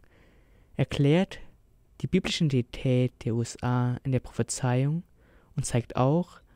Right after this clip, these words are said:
warum viele Prophezeiungen darauf hinweisen, dass die U S A vor ihrem Fall stehen.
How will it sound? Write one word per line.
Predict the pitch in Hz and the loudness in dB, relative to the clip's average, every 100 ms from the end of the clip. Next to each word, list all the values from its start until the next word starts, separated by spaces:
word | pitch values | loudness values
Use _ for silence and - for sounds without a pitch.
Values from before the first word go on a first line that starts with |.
| _ _ | _ _
warum | 123 117 120 160 123 110 123 - - _ _ - _ _ - | 4 4 6 6 6 2 -6 -20 -20 _ _ -20 _ _ -16
viele | - 180 | -2 0
Prophezeiungen | 185 - 139 - 135 131 | 0 -2 -6 0 0 2
darauf | 113 113 - | 0 -2 -2
hinweisen, | 139 131 127 127 147 147 - - _ _ _ | 0 2 2 0 -2 -4 -6 -20 _ _ _
dass | - - | -6 -6
die | - 120 | -2 -2
U | 131 131 | 0 0
S | 131 - | -2 0
A | 127 117 113 113 117 _ _ | 0 2 2 0 -4 _ _
vor | - - 123 113 113 131 | -18 0 4 4 2 -2
ihrem | 127 120 120 | -6 0 0
Fall | - - 110 104 104 - | -2 -2 0 0 -4 -6
stehen. | - - 120 117 110 107 104 110 | -12 -2 2 4 2 0 -4 -10